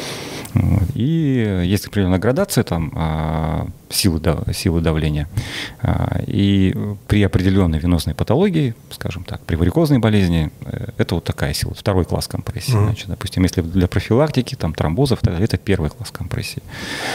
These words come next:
Speaker 1: Да. Для, там, язв это третий класс компрессии. Вот. Опять-таки,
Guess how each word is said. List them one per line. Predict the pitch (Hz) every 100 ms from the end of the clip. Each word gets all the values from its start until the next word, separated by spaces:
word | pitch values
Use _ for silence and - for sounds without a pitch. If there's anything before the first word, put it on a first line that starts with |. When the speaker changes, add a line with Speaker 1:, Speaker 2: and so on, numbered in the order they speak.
| - -
Speaker 1:
Да. | 78 - 90 80 - - - - - - - - - -
Для, | - 82 87 95 92 87 87 87 85
там, | 85
язв | 82 113 135 98
это | 101
третий | - 90 -
класс | - 101 -
компрессии. | - - - - -
Вот. | 87 87 - - - - - -
Опять-таки, | 98 - 110 95 - 95